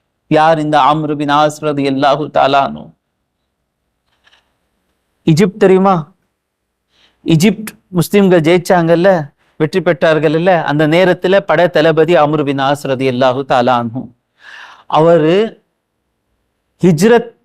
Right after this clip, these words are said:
நேரத்துல கூட முஸ்லிம் ஆவல, பதர் போர்ல கூட இஸ்லாத்துக்கு எதிராக இருந்தார், உஹது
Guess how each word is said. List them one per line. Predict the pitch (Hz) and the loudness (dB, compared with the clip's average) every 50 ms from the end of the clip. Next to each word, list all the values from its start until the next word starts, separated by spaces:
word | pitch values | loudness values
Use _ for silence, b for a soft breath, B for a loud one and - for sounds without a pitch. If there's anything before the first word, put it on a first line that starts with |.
| _ _ | _ _
நேரத்துல | 180 185 190 196 196 190 190 - 190 180 185 | -2 0 2 2 2 0 0 -2 0 0 0
கூட | 175 185 196 214 226 247 262 247 - _ _ _ | 0 2 2 2 2 2 0 -2 -8 _ _ _
முஸ்லிம் | _ 165 160 151 - - 196 185 | _ -6 -6 -4 -2 -2 0 2
ஆவல, | 175 160 151 143 139 131 135 - - _ _ _ _ _ _ _ 139 131 | 2 2 2 2 2 0 -2 -4 -8 _ _ _ _ _ _ _ -6 0
பதர் | 135 160 175 190 220 226 226 226 | 2 2 4 4 4 4 2 0
போர்ல | - 202 196 196 190 190 190 | 0 0 0 2 2 0 0
கூட | 175 190 190 202 220 214 | 0 0 0 2 2 2
இஸ்லாத்துக்கு | 170 - - 202 196 190 185 190 185 | 0 -2 -2 0 0 0 0 -2 -2
எதிராக | 185 180 165 151 175 175 170 165 160 165 | -2 0 2 2 2 2 2 2 2 0
இருந்தார், | 160 147 143 147 151 143 135 139 | -2 -2 0 0 0 0 0 -2
உஹது | - - 156 143 147 214 220 196 | -2 -2 -4 -2 0 0 2 2